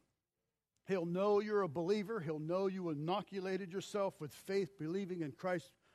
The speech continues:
mercy and grace, and he'll pass over. That's what they did for real in the old. Now Jesus is our, our lamb that was slaughtered. We take his blood and we apply it to our lives.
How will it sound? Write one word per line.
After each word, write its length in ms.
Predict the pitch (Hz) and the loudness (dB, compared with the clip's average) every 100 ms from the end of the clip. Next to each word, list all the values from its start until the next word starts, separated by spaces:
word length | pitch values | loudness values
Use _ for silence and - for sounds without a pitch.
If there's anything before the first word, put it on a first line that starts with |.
| _ | _
mercy 420 | 165 196 - 196 | -2 -2 -2 -6
and 160 | 170 147 | -4 -4
grace, 320 | 139 185 175 | 0 0 0
and 100 | 107 | -4
he'll 180 | 110 147 | -8 -8
pass 380 | - 170 147 - | -4 -2 -2 -4
over. 300 | 147 120 - _ _ _ _ _ _ _ _ _ _ _ | -8 -10 -16 _ _ _ _ _ _ _ _ _ _ _
That's 260 | 165 185 - | 2 2 2
what 160 | 185 | -2
they 160 | - 190 | 0 0
did 280 | 143 190 180 | 4 2 2
for 120 | 202 | -2
real 340 | 196 208 208 | 4 6 6
in 60 | 190 | 4
the 100 | 185 | 2
old. 180 | 208 185 - - | 2 0 -8 -6
Now 220 | 156 185 170 | 4 4 4
Jesus 560 | 107 190 196 202 190 - | 2 0 0 -2 -4 2
is 240 | 196 165 - | 2 4 2
our, 240 | 170 156 - - _ | 2 2 -4 -20 _
our 180 | 165 170 | 2 4
lamb 440 | 156 196 208 208 | 4 4 4 4
that 140 | 185 165 | 0 -4
was 160 | 156 | -6
slaughtered. 600 | - - 202 208 214 165 | -6 0 4 6 4 0
We 100 | 147 | -4
take 340 | 151 208 202 - | -2 2 2 2
his 280 | 208 180 | 2 2
blood 340 | 131 170 202 202 | 0 4 6 6
and 80 | 165 | 0
we 80 | |
apply 380 | 151 - 196 202 | -6 -4 0 2
it 80 | 185 | 0
to 100 | 185 | 0
our 180 | 202 180 | 2 2
lives. 640 | 165 196 202 214 165 - | 4 4 6 4 2 -8